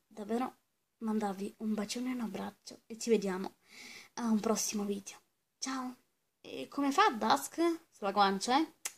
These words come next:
E un, un grande abbraccio. Ciao ciao! Ah, volevamo chiedervi, vi sta piacendo la nuova serie? Speriamo di sì.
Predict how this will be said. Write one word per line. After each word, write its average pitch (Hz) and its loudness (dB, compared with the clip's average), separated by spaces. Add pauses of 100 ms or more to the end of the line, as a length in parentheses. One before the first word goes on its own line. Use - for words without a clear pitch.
(680)
E 208 -8
un, 208 -2 (600)
un - -16
grande 196 -6
abbraccio. 196 -10 (520)
Ciao 226 -8
ciao! 208 -10 (600)
Ah, 220 -8
volevamo 220 6
chiedervi, 175 2
vi 185 -2
sta 220 -6
piacendo 277 2 (300)
la 208 2
nuova 214 8
serie? 233 -4 (120)
Speriamo 208 0
di 208 0
sì. 196 0